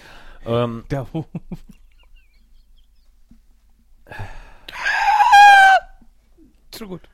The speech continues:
Speaker 1: Es tut mir leid, meine lieben Zuhörer,
Speaker 2: <laughs>
Speaker 1: wenn euch jetzt die Trommelfelle bluten.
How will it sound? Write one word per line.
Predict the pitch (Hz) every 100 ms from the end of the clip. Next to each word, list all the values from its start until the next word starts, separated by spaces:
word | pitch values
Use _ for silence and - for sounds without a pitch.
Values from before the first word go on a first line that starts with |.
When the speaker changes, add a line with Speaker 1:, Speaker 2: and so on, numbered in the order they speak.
| _ _ _ _ _ _
Speaker 1:
Es | -
tut | - 90
mir | 80
leid, | 82 85
meine | 87 85
lieben | 85 82 85
Zuhörer, | - 90 98 98 95 98 - - - - _
Speaker 2:
<laughs> | - - - - -
Speaker 1:
wenn | 95 95 78
euch | 92 90
jetzt | 92 - -
die |
Trommelfelle | 87 - 98 92 92 92 87
bluten. | 90 104 117 - 113 120